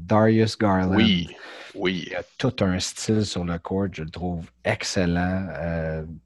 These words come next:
Speaker 1: il y a, il y a un swag écœurant à regarder jouer. Donc, euh, tu sais, puis dans, dans, dans le soccer, t'as, t'en as plein. Tu sais, moi, j'aime beaucoup Pedri, j'en ai parlé beaucoup, j'aime beaucoup Jude Bellingham. Euh, ouais, c'est, c'est, c'est vraiment des joueurs, euh,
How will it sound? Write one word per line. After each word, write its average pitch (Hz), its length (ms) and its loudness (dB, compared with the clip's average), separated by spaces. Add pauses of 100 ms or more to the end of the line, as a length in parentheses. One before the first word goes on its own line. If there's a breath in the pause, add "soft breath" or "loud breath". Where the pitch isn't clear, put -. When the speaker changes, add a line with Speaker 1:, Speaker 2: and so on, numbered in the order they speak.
Speaker 1:
il 85 80 -8
y 90 40 -2
a, 90 140 0
il 90 60 0
y 90 40 0
a 90 60 0
un 87 100 -2
swag 98 760 0
écœurant 92 540 2
à - 20 0
regarder 82 400 -2
jouer. 80 380 -4 (480 loud breath)
Donc, 90 400 -2
euh, 78 300 -4
tu 82 100 -8
sais, 98 120 -4
puis - 140 -14
dans, 87 240 0
dans, 82 180 -2
dans 85 140 0
le 90 60 0
soccer, 107 580 2
t'as, 87 140 0 (120)
t'en 90 220 2
as 87 100 0
plein. 98 440 2
Tu 107 80 -10 (120)
sais, 92 220 -10 (260)
moi, 95 120 -4
j'aime 85 220 0
beaucoup 92 420 0 (100)
Pedri, 98 540 4
j'en 82 160 0
ai 87 80 0
parlé 90 260 4
beaucoup, 90 380 -2
j'aime 85 180 -2
beaucoup 90 300 -2
Jude 104 260 2
Bellingham. 95 800 4 (460 loud breath)
Euh, 82 760 0 (400)
ouais, 92 240 -4
c'est, 87 240 -4
c'est, 87 220 -4
c'est 90 160 -8
vraiment 92 280 0
des 87 180 0
joueurs, 92 420 -2
euh, 78 300 -2